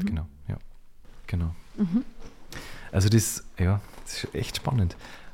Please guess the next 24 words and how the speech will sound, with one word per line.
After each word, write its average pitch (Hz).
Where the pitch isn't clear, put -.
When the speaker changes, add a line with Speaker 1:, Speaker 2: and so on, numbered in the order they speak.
Speaker 2:
Aber 90
die, -
mir 107
begegnet 117
das -
immer 117
wieder. 85
Also 92
es -
sollte 123
dort -
anders 95
sein, 76
als 90
es -
ist. -
Speaker 1:
Mhm. 214
Speaker 2:
Und 92
ja, 80
wie 87
geht -
man 120
damit 127
um? 85